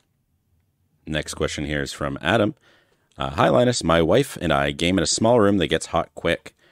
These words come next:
Would you suggest we do water cooling with insulated pecs to a radiator in the basement or put computers in the basement and do fiber, H D M I,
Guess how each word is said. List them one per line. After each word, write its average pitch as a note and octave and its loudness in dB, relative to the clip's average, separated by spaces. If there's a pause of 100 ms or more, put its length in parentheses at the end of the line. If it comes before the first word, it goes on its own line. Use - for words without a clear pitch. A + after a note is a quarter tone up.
(140)
Would D#2+ -4
you F#2 -2
suggest F2+ 0
we F2+ 0
do D2+ 0
water F#2+ 4
cooling A2+ 0
with E2+ -2 (100)
insulated F2 0
pecs - -4
to D#2 -2
a C#2 -2
radiator F#2 2
in F2 -4
the - -18
basement A2+ -2
or D#2 2
put - -6
computers G#2 -2
in G2 -2
the F#2+ -4
basement G2 -4
and D2+ -6
do D2+ -4
fiber, F2+ 0
H D#2 -6
D - -8
M D2 -4
I, C#2+ -6